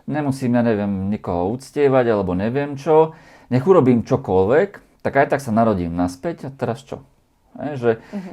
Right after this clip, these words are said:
Speaker 1: ja neviem, keby som, a, ja neviem, podviedol svoju ženu, neviem čo,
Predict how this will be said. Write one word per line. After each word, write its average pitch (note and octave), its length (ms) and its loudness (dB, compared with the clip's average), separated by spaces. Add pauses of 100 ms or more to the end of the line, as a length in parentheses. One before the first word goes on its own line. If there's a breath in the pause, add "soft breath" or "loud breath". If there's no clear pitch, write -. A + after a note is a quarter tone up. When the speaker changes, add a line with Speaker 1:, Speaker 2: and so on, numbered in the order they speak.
Speaker 1:
ja C3+ 80 4
neviem, F#2 320 2
keby G2+ 240 -6
som, F2+ 400 -6 (480)
a, G#2 80 -2 (400)
ja F#2 160 2
neviem, D#2+ 320 -4
podviedol A#2+ 560 2
svoju G2+ 240 -2
ženu, F#2+ 320 -2
neviem G#2+ 320 -2
čo, - 240 -10